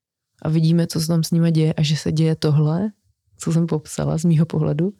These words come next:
a ještě mnohem víc a oni to často jako na tom závěrečném sdílení popisujou, že vlastně mi to dává takovou naději, že kdybys tam vyměnil nějaký ty částečky těch lidí, tak byste stále dělal to samý. Víš, že vlastně to není o těch konkrétních lidech,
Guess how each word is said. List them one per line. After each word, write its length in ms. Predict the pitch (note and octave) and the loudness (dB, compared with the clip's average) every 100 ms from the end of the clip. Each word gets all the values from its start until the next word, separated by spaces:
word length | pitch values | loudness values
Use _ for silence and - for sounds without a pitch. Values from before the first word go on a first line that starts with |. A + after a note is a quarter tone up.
| - | -6
a 40 | E3 | -4
ještě 200 | - E3 | 0 2
mnohem 260 | D#3+ E3 | 4 2
víc 140 | D#3+ - | 0 -2
a 60 | D#3+ | -2
oni 240 | D#3 D#3 D#3 | 2 2 0
to 80 | D#3 - - | -6 -12 -8
často 320 | - D#3+ F3 | -4 -4 -2
jako 220 | D#3+ F3 | -2 0
na 140 | E3 D#3+ | -2 0
tom 360 | D#3+ D#3+ D#3+ - | 0 0 0 -2
závěrečném 640 | E3 D#3 D#3 D#3 D#3+ E3+ E3+ | -2 0 0 0 0 -2 0
sdílení 380 | D#3+ D#3+ E3 F3+ | 0 2 2 0
popisujou, 520 | E3 E3 - D#3+ F3 _ _ E3+ | -2 -4 -2 -2 -4 _ _ 0
že 160 | E3+ | 2
vlastně 600 | E3 F3 - F3+ F3+ F3 | 2 0 0 0 2 2
mi 120 | F3 | 0
to 80 | F3 | 0
dává 260 | F3+ F3 F3+ | 0 2 0
takovou 280 | F3+ F#3 F#3 | 0 0 2
naději, 440 | F3 E3+ F3 F#3 | 2 2 2 2
že 120 | F#3 | 0
kdybys 300 | E3+ E3+ F3 | -2 -2 -2
tam 220 | F#3 F#3 | 0 0
vyměnil 500 | E3+ E3+ E3+ F3 F#3 | 2 4 4 2 2
nějaký 300 | F#3 F3 - | 2 0 -2
ty 120 | - F3+ | -4 -4
částečky 600 | F3+ E3+ - F3 - E3 | -2 -2 -2 -6 -6 -4
těch 240 | F#3 - | -4 0
lidí, 260 | F3 D#3+ D#3 | 0 0 0
tak 140 | D#3+ | 0
byste 300 | E3 - E3+ | 0 -2 -4
stále 520 | - - F3 E3 F3+ | -6 -6 -2 0 0
dělal 240 | E3+ E3 E3 | 2 0 0
to 100 | F3+ | -4
samý. 440 | - E3+ D3 - _ _ _ | -2 0 -2 -4 _ _ _
Víš, 280 | E3 G#3 A#3 | -4 -2 0
že 100 | G#3+ | 0
vlastně 460 | F3 E3+ E3 E3+ E3+ _ _ _ _ _ | 0 -2 -2 -4 -4 _ _ _ _ _
to 100 | F3+ | 0
není 220 | F#3 G#3+ | 2 4
o 100 | F3+ | 2
těch 200 | D#3 F3 - - | 0 -4 -6 -4
konkrétních 680 | E3+ D#3+ E3 D#3 F3+ F#3+ E3 | -2 0 0 0 -2 -2 0
lidech, 340 | D#3 C#3 | 0 0